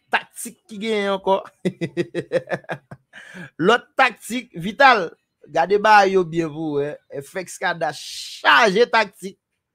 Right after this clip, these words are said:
gade yon aksyon k fèt la, konprann. Èfèk Sadach chaje taktik, ou wè aksyon k fèt la.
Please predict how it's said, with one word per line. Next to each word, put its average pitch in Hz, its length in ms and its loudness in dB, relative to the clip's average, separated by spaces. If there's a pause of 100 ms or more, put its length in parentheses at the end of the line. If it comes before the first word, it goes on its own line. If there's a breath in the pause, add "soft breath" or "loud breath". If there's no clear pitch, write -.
(400)
gade 143 200 -6
yon 170 100 0
aksyon 151 360 -10
k - 80 -20
fèt 143 260 -10
la, 131 200 -6 (120)
konprann. 135 460 -4 (120)
Èfèk 143 300 -8
Sadach 151 420 -4 (600)
chaje 156 520 -6
taktik, - 500 -8
ou 147 160 -8
wè 156 80 0
aksyon 147 300 -10
k - 100 -16
fèt 143 180 -12
la. 151 340 -4